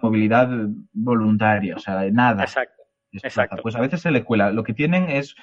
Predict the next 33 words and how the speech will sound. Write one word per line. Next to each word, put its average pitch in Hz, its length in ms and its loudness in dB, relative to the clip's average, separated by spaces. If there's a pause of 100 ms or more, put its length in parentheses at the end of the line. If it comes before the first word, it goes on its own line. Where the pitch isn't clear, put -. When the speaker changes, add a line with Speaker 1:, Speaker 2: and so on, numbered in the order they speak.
(260)
Speaker 1:
un 156 100 -2
sistema 165 460 2
de 127 80 4
alimentación 120 500 2
por 151 160 -2
filtrado, 139 540 2
igual 120 260 2
que 131 60 -4
muchas 127 260 0
ballenas, 156 400 0
pero 123 160 0
en 117 40 4
lugar 127 200 2
de 147 120 0
por 123 220 0
barbas, 143 540 0 (360)
los 117 280 2
tiburones 139 480 2
ballena 165 720 4
y 107 240 4
los 98 420 2
tiburones 117 360 2
peregrino 135 680 4
y 123 100 4
otros 120 260 -2
que 127 100 0
han 120 60 4
adaptado 117 400 2
este 110 220 -2
tipo 107 260 -2
de 113 60 4
alimentación 113 640 2 (380)
han 175 200 2